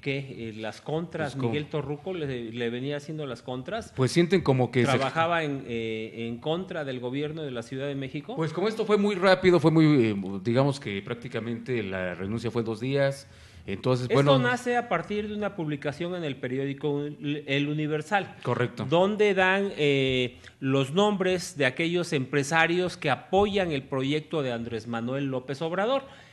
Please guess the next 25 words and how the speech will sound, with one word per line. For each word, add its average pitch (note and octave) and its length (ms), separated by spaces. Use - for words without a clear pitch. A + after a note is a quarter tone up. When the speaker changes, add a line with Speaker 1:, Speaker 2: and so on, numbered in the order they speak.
Speaker 1:
Y F3 120
dentro A#3+ 400
de A3 60
estos A#3 280
empresarios F3 1000
aparece C#3 540
el C#3 100
nombre D#3 320
de C3 140
Miguel B2 320
Torruco, F#3 580
actualmente, E3 800
bueno, E3 300
todavía D#3 640
hasta A#2 540
el A2+ 120
día D3 240
de B2+ 120
hoy D3+ 160
por D3+ 200
la A2+ 120
mañana, C3+ 520
secretario C#3 640
de C#3 140
Turismo. F3+ 760